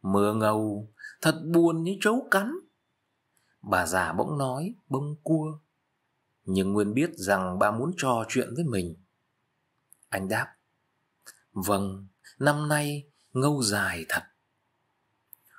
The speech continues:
Hồi tôi còn trẻ, cứ trời này là cả lũ con gái ngồi rang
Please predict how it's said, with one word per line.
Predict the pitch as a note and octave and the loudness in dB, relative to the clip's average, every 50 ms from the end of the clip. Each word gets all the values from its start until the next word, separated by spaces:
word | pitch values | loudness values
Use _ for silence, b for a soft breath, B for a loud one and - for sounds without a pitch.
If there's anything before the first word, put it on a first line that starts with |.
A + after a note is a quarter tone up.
| b b | b b
Hồi | - - D#3+ E3+ F3 F3 F3 | -4 0 4 4 6 4 4
tôi | F3 A#3 A3+ A#3 | 0 -4 -4 0
còn | - D3 C3+ B2+ A#2 - | 0 0 0 0 0 0
trẻ, | - B2+ A#2 G2+ F2 F2+ A#2 D3 D#3+ D#3 - - b b b b b | 0 0 0 0 -2 -4 -4 -6 -6 -8 -12 -18 b b b b b
cứ | - A#3 A3+ - | -2 -2 0 2
trời | - D3 C3+ C3 C3+ | 4 4 4 4 2
này | C3 B2+ C3 C3 C#3+ C#3+ A#2 F2+ E2+ | 2 0 0 0 0 -2 -4 -4 -2
là | G2 A2 | -2 -2
cả | G#2+ - G2+ F2 | 0 -2 -2 -2
lũ | F2 G2 C#3+ - - | -2 -2 0 2 2
con | F3+ E3+ | 2 2
gái | D#3 C3+ C3+ C#3 F3+ G3+ | 2 0 -2 -2 0 0
ngồi | C#3+ A2 G2+ F#2+ F#2 E2+ | 0 2 2 0 0 0
rang | - G#2+ B2 C#3+ | -2 -2 -2 -4